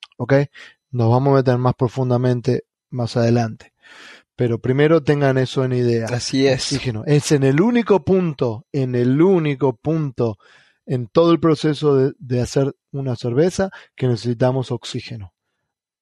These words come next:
Speaker 1: Ni antes ni después. En el único punto donde el oxígeno es bienvenido. Número dos, control de temperatura.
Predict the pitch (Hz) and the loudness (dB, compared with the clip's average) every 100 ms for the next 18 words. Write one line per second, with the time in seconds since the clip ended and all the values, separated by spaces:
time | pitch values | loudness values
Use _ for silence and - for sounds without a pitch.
0 | _ - 120 147 170 180 160 135 131 - | _ -8 -2 -2 2 2 4 2 2 0
1 | 117 - _ _ _ 147 120 117 147 165 | -4 -4 _ _ _ -8 -4 0 2 2
2 | 156 156 160 165 170 165 _ _ 190 139 | 2 0 -2 2 0 0 _ _ -4 -2
3 | 131 131 131 143 123 - 160 156 147 113 | 0 2 2 2 -2 -2 -2 0 -2 0
4 | 131 131 127 127 113 104 _ - - - | -2 0 -2 -2 -4 -6 _ -20 -20 -20
5 | - - 143 156 139 139 175 202 - 151 | -20 -8 -2 0 2 4 4 2 -6 -6
6 | 135 160 160 151 151 143 147 143 156 135 | 0 2 2 2 2 2 2 2 2 2
7 | 110 | 0